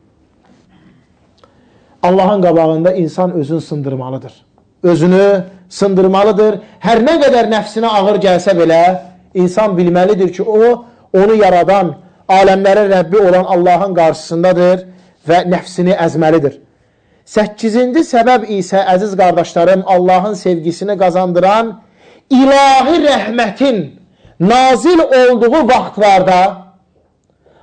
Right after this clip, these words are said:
Allah Subhanahu və Teala'nın nazil olduğu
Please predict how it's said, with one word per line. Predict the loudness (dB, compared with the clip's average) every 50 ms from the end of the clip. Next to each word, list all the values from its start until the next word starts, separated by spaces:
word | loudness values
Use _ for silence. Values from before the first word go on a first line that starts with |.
| _ 0
Allah | 0 2 2 2 0 0
Subhanahu | -2 -4 -6 -4 -2 -2 0 0 0 0 2
və | 2 2 2 0 0
Teala'nın | 0 0 0 0 2 2 2 2 2 0 0 0 0 0 -2 -6 -12 -18 _ _ _ _ _ _
nazil | -2 0 2 4 4 2 2 2 2 2 2
olduğu | 2 4 2 2 2 2 0 2 2 2 2